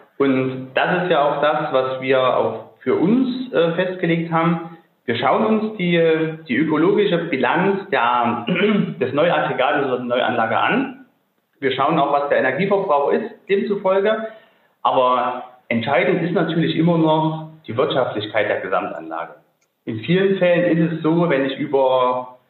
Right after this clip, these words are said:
die, die Nutzungsdauer des Pumpwerkes, wenn ich jetzt dieses,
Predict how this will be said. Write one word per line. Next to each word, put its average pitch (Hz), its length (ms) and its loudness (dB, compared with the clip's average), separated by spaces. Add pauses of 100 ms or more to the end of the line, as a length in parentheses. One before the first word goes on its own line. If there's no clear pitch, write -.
(540)
die, 120 280 -2
die 117 80 -2
Nutzungsdauer 147 960 2
des - 140 -6
Pumpwerkes, 147 640 2 (540)
wenn 104 140 -2
ich 107 120 -2
jetzt 110 140 -10 (100)
dieses, 110 240 -8